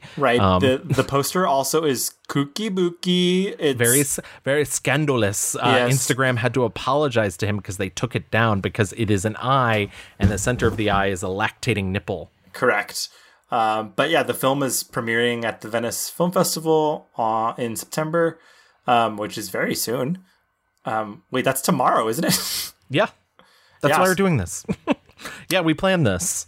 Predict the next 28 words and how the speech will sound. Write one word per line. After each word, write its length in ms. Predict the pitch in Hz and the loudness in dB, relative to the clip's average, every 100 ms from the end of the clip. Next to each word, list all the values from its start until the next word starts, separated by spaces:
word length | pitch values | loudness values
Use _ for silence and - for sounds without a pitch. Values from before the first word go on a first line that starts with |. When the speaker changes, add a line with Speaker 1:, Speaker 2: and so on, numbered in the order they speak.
| _ | _
Speaker 1:
Oh 140 | 214 226 | 0 0
my 80 | 247 | 2
God, 320 | 262 294 180 | 2 2 2
that's 320 | 190 190 - | 0 0 -2
crazy. 680 | - - 190 214 180 139 170 - | -6 -4 -4 -2 -4 0 0 0
<laughs> 60 | |
Speaker 2:
Yeah, 280 | 135 165 151 | 0 2 4
that's 220 | 139 156 | 2 2
so, 440 | - 185 170 156 147 - - - | 2 2 2 0 -2 -10 -20 -20
<laughs> 380 | - _ - 139 | -20 _ -14 -4
we're 280 | 151 139 135 | 2 4 6
very 220 | 135 135 | 6 6
Speaker 1:
Uh, 40 | |
Speaker 2:
good 120 | 135 160 | 6 4
at 120 | 131 | 4
this. 480 | 110 107 - - - - | 4 4 0 -2 -6 -6
Speaker 1:
I 80 | 131 | -6
can't 180 | - 151 | -4 0
believe 120 | 156 | 2
Speaker 2:
Professional 280 | 170 165 180 | 2 2 2
Speaker 1:
it's 80 | 175 | 2
Speaker 2:
podcasters. 680 | 165 - 98 95 - 147 165 | 0 2 2 0 -6 -8 -8
Speaker 1:
I 80 | |
can't 220 | 185 147 127 | -2 0 2
believe 140 | 127 | 2
it's 100 | 123 | 2
already 140 | 123 | 2
September. 320 | 120 - 123 | 0 -4 -4